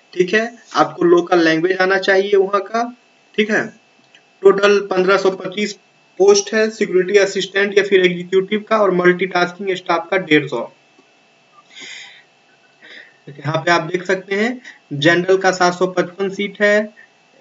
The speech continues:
अ, आईबी सिक्योरिटी में और मल्टीटास्किंग में सिक्सटी एट है। इसी तरह ईडब्ल्यूएस का एक सौ बावन, दो सौ, ओबीसी का दो सौ इकहत्तर, एससी का दो सौ चालीस, एसटी का एक सौ तीन।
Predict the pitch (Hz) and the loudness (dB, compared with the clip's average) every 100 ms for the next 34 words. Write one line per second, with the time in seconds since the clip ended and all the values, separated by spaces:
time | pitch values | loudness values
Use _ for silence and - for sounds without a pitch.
0 | 113 135 - - 160 156 156 151 165 170 | -16 -14 -14 -4 2 4 4 2 2 0
1 | 190 190 180 185 190 214 220 214 180 175 | -2 -6 -2 -2 -2 -2 0 0 2 0
2 | 180 185 180 175 - 190 185 185 180 185 | 0 0 0 0 -6 -8 -4 -4 -4 0
3 | 196 196 214 180 180 180 180 175 190 185 | 0 2 2 2 0 -4 0 0 0 0
4 | 180 185 180 180 180 170 - 170 175 190 | 2 4 2 2 0 0 -2 0 0 0
5 | 202 175 175 175 - 170 175 180 180 180 | -2 -4 -2 -4 -4 -6 -4 -4 -4 -2
6 | 175 170 165 175 175 185 180 214 170 165 | -2 -2 -2 -2 -2 -4 -2 -2 0 -4
7 | - 185 180 170 175 180 175 175 185 208 | -4 -4 -2 0 0 0 -2 0 0 0
8 | 170 147 - 180 165 156 - 165 - 160 | -4 -6 -6 -2 -2 -2 -2 -4 -2 -2
9 | 117 | -2